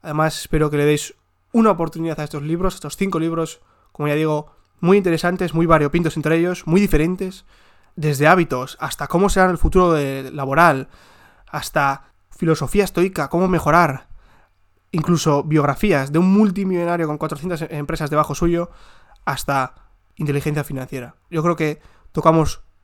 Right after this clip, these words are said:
diferentes ramas muy interesantes para poder mejorar tanto en vuestro emprendimiento como en vuestra vida privada, y me parecen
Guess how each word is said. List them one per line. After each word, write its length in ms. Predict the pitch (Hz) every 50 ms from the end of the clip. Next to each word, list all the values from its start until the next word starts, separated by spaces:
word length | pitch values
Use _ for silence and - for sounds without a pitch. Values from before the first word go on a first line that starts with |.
| _ _ _ _ _
diferentes 380 | - 156 - 160 170 170 160 147
ramas 280 | 151 151 147 143 131
muy 120 | 160 185 202
interesantes 640 | 190 175 165 160 175 165 165 160 165 160 - - - _ _ _ _ _
para 180 | - 151 139 -
poder 180 | 151 156 165
mejorar 300 | 165 160 - 156 147 143
tanto 340 | - 143 147 139 151 147 143
en 100 | 139 143
vuestro 220 | 156 160 - 180
emprendimiento 540 | 170 170 180 175 175 160 151 151 147 147 143
como 160 | - 147 139
en 80 | 135 131
vuestra 260 | 139 131 - 151 135
vida 220 | 139 151 156 151 143
privada, 420 | - 139 143 151 160 175 208 - - - - - - - _ - - _ _ _ _ _ _ _
y 100 | - 139
me 80 | 143 139
parecen 440 | 147 165 156 175 170 165 160 -